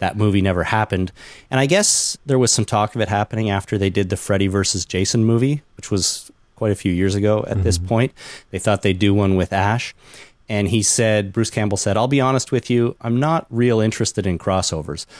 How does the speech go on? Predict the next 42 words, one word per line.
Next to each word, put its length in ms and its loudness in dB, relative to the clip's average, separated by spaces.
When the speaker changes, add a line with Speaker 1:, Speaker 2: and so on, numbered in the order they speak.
Speaker 1:
One 120 -2
of 60 2
the 80 2
main 280 4
reasons 420 2
why 480 2
Ash 400 -2
versus 400 -2
Freddy 240 2
versus 340 -2
Jason 380 -2
did 160 -8
not 240 -2
come 160 -4
to 100 -20
pass 540 0
is 140 -4
because 320 0
we 100 2
couldn't 360 0
control 680 2
any 220 0
of 140 -4
the 180 2
other 180 4
characters 540 0
other 200 4
than 140 0
Ash. 340 -8
That 220 -2
felt 300 2
like 320 -2
a 60 -2
creatively 720 2
bankrupt 560 -4
way 100 -2
to 100 -4
do 220 0
it. 140 -4
Not 180 0
to 60 2
mention, 460 2